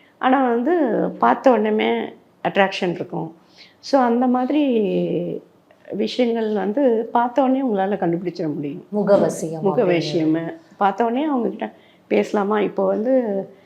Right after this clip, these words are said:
Speaker 1: இப்போ அழுக்கா ஒருத்தங்க ரோட்ல ஒரு பிச்சைக்காரங்க போனா கூட சிலர் வந்து சித்தர்களா இருக்காங்க.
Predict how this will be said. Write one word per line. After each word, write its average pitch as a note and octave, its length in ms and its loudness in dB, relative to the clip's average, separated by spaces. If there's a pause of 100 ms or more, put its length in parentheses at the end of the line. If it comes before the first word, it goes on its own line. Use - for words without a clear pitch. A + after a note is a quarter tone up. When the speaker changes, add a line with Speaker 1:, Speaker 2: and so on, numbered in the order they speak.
(180)
Speaker 1:
இப்போ G3 360 0
அழுக்கா C4 480 4
ஒருத்தங்க G#3+ 380 0
ரோட்ல F#3+ 420 0
ஒரு F3+ 160 -4 (260)
பிச்சைக்காரங்க G3 540 -2
போனா F#3+ 380 0
கூட F#3 400 -4 (440)
சிலர் A#3+ 320 2
வந்து G#3 320 2
சித்தர்களா G#3+ 520 4
இருக்காங்க. E3 500 -4